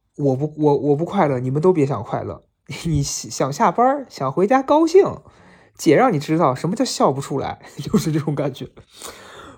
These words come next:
把那个男的带上台，跟男的说，“你给大家表演个女团舞，你给大家跳个舞。”然后那个，那个小，那个男的就很尴尬，说，“我，我，我跳不了舞。”就这一出，你知道，我形容你们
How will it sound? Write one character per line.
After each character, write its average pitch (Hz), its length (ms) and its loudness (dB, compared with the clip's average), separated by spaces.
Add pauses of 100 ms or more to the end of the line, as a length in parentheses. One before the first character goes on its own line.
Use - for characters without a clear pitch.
把 156 140 4
那 180 80 2
个 185 240 2 (140)
男 156 200 2
的 170 80 4
带 185 100 4
上 165 160 6
台， 139 300 0
跟 151 300 -2
男 139 180 0
的 143 60 -4
说 135 360 -4 (140)
，“你 285 160 -2
给 269 100 2
大 226 160 2
家 254 160 2
表 247 220 2
演 185 100 0
个 247 60 -4
女 196 160 -2
团 277 260 -2
舞， 165 120 -6
你 185 180 -4
给 240 100 0
大 247 80 2
家 262 120 4
跳 262 180 2
个 302 100 0
舞。” 214 180 0 (720)
然 131 140 -2
后 135 60 0
那 143 80 0
个， 131 300 -2
那 151 100 -4
个 139 80 0
小， - 240 -6
那 156 80 -2
个 147 60 0
男 127 200 -2
的 139 80 0
就 147 160 2
很 127 180 -4
尴 131 160 -4
尬， 143 140 -2
说 196 180 -4
，“我， 196 140 2
我， 202 260 -4 (120)
我 208 120 0
跳 339 280 4
不 254 40 -4
了 233 120 0 (120)
舞。” 143 160 2 (1300)
就 170 160 -2 (720)
这 226 160 6
一 190 100 6
出， 180 300 0
你 - 0 -
知 156 80 2
道， 165 100 6
我 165 160 8
形 165 260 2
容 202 240 8
你 170 80 4
们 156 240 0